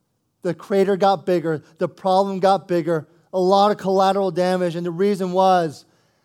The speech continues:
Jacob's problem wasn't that he had human adversaries. Jacob's problem was that he made God his adversary.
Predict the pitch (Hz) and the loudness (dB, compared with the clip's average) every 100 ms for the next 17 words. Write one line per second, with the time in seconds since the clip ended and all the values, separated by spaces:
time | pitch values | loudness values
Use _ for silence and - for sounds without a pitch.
0 | - 131 202 208 214 190 - 208 202 190 | -20 2 4 4 2 -4 -4 0 2 2
1 | 175 185 180 185 175 - 208 180 190 165 | 0 -2 -2 -4 -4 -6 -6 -2 0 -2
2 | - 208 190 170 165 180 185 165 - 160 | -6 -8 -6 -6 -4 -2 0 -2 -6 -8
3 | 147 143 135 - _ _ _ _ _ 185 | -6 -6 -8 -14 _ _ _ _ _ 2
4 | 196 190 180 - 180 175 165 156 143 170 | 2 0 -6 -4 -2 -2 -4 -6 -6 -6
5 | 170 151 107 160 147 135 117 113 117 113 | -6 -6 -6 -4 -4 -6 -10 -16 -18 -18
6 | 107 104 110 95 | -20 -20 -20 -20